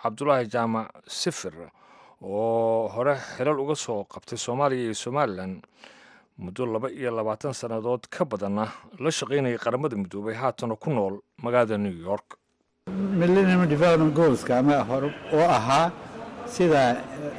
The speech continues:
Speaker 2: aqoon darrada iyo saboolnimada looga saari lahaa dadka, dadka s-, adduunka, adduun weynaha oo hal bilyan ahaa, ee, iyo dowladaha, ee, kuwa, kuwa deeq bixiyaashana wax ku ballan qaadeen inay bixiyaan, ee, kuwa, ee,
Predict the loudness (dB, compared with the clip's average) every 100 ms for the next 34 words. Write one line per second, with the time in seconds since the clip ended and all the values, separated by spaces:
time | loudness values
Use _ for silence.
0 | -6 0 4 4 4 4 4 4 0 0
1 | 2 4 4 2 -2 -8 -12 -12 -12 -10
2 | -2 2 6 6 6 4 4 4 4 4
3 | 2 2 4 4 2 2 2 2 0 2
4 | -2 -2 -8 -14 -2 -2 0 -4 -6 -12
5 | -16 -14 -6 -2 2 2 2 -4 -6 -10
6 | -4 0 4 6 6 4 4 4 4 4
7 | 4 4 4 2 0 -4 -8 -12 -12 -4
8 | 2 2 2 4 4 4 4 4 4 2
9 | 0 -4 -8 -12 -8 -8 -8 -6 2 4
10 | 4 0 -12 -4 2 2 4 2 2 2
11 | 4 4 4 4 4 2 2 4 4 4
12 | 4 4 4 4 2 0 2 2 2 -4
13 | -12 -14 -8 -4 -4 -6 2 4 6 2
14 | -2 -4 -2 -2